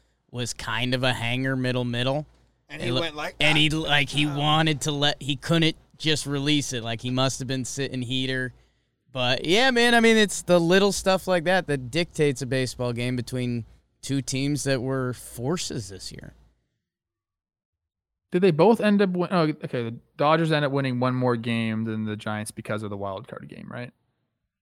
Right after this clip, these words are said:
Speaker 2: Well, they won four in the
Speaker 3: Something like that.
Speaker 2: postseason. The Giants won
Speaker 1: I think
Speaker 2: two.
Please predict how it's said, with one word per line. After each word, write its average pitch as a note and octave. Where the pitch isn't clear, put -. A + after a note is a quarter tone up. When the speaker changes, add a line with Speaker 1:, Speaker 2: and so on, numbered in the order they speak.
Speaker 2:
Well, A#2
they B2
won B2+
four C#3
in B2+
the B2
Speaker 3:
Something A#2+
like A#2
that. -
Speaker 2:
postseason. A2+
The A2
Giants A2+
won G#2
Speaker 1:
I -
think C3+
Speaker 2:
two. A#2+